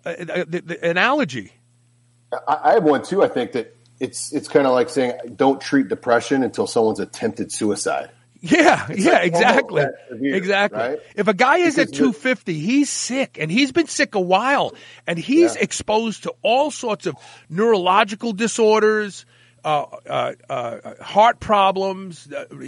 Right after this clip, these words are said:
Speaker 1: higher probability of having dementia. I mean, the list goes on and on that correlates to testosterone in men. And then you have these authorities going, "No, we need to, let's just wait until it's fourteen." 'Cause then, you know, he doesn't need to be treated anymore 'cause now he's dead.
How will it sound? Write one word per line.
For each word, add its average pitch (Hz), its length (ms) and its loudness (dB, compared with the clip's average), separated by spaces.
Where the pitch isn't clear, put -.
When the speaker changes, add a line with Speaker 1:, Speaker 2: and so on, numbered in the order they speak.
Speaker 1:
higher 214 320 2
probability 190 640 -2
of 147 100 0
having 156 360 -4
dementia. 190 760 0
I 175 80 4
mean, 208 160 0
the 196 80 0
list 233 320 2
goes 240 180 0
on 220 140 4
and 220 80 0
on 233 140 2
that 165 160 -2
correlates 208 640 0
to 170 120 -8
testosterone 170 800 -4
in 160 160 -6
men. 202 280 -2
And 160 100 -4
then 180 100 0
you 214 100 0
have 196 180 0
these 175 160 -4
authorities 196 560 2
going, 151 340 0
"No, 196 320 0
we 170 160 2
need 240 240 4
to, 185 240 0
let's 208 320 0
just 233 300 -2
wait 226 240 2
until 185 300 -2
it's 151 120 -4
fourteen." 202 920 0
'Cause 151 200 -4
then, 185 260 2
you 190 100 0
know, 143 160 2
he 151 220 -6
doesn't 208 180 2
need 214 120 -4
to 170 60 -6
be 185 60 -2
treated 240 280 -2
anymore 143 220 -4
'cause 139 160 -4
now 147 100 -2
he's 139 140 -2
dead. 110 360 0